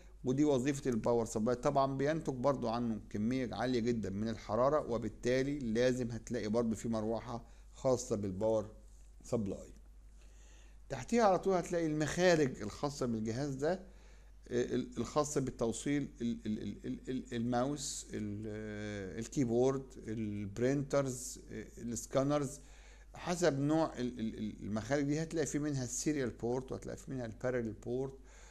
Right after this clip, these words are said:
وهتلاقي في منها اليو اس بي. والنهارده اغلب ال-، الاجهزه كلها بتبقى جايه كلها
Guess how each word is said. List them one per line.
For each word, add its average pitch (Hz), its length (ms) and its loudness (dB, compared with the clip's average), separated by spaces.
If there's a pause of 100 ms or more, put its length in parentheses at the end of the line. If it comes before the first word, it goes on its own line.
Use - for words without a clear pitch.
(140)
وهتلاقي 131 340 6
في 135 100 0
منها 139 180 0
اليو 127 220 0
اس - 180 -4
بي. 151 260 0 (460)
والنهارده 156 520 4
اغلب 143 280 2 (200)
ال-، 117 200 -4
الاجهزه 120 480 0
كلها 143 460 -2
بتبقى 123 360 -6
جايه 143 260 2
كلها 135 500 -4